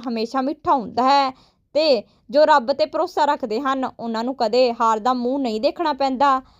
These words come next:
ਹਾਂਜੀ ਦੋਸਤੋ, ਇਹ ਸੀ ਅੱਜ ਦੀ ਕਹਾਣੀ। ਉਮੀਦ ਕਰਦੇ ਹਾਂ ਇਹ ਕਹਾਣੀ ਤੁਹਾਨੂੰ ਜ਼ਰੂਰ ਪਸੰਦ ਆਈ ਹੋਵੇਗੀ।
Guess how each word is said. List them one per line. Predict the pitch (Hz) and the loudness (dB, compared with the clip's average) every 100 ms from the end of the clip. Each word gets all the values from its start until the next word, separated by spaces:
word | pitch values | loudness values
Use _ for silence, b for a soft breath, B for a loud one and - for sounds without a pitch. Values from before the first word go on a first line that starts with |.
| b 247 | b 0
ਹਾਂਜੀ | 247 247 | 0 2
ਦੋਸਤੋ, | 262 269 - 311 | 4 4 2 0
ਇਹ | 269 233 | 2 2
ਸੀ | 262 285 | 0 -2
ਅੱਜ | 247 | -2
ਦੀ | 240 254 | -4 -8
ਕਹਾਣੀ। | 294 294 254 262 269 - | -4 -2 0 -2 -6 -8
ਉਮੀਦ | 233 240 233 | -4 -4 -2
ਕਰਦੇ | 233 208 190 254 | -2 -4 -2 -4
ਹਾਂ | 285 269 | -2 -2
ਇਹ | 226 | -4
ਕਹਾਣੀ | 240 294 247 233 | -4 -2 -2 -4
ਤੁਹਾਨੂੰ | 247 226 233 | -4 -2 -2
ਜ਼ਰੂਰ | 233 240 247 | -2 -2 -4
ਪਸੰਦ | 247 - 285 220 | -6 -2 -2 0
ਆਈ | 196 | 0
ਹੋਵੇਗੀ। | 240 247 269 240 277 | 0 0 0 0 0